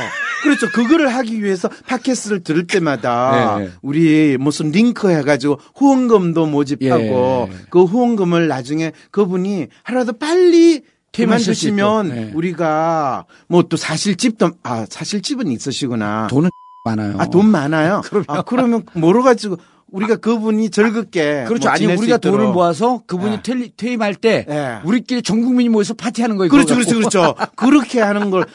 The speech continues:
Speaker 1: 그래서 이분한테 당신의 존재감을 좀 더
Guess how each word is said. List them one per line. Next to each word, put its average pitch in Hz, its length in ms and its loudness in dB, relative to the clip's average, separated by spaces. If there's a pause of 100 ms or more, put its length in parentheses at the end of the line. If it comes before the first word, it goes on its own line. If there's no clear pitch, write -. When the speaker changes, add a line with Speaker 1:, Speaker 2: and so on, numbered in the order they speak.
Speaker 1:
그래서 226 280 -2
이분한테 226 800 -2
당신의 185 680 -2
존재감을 226 840 0 (160)
좀 233 260 0
더 220 340 2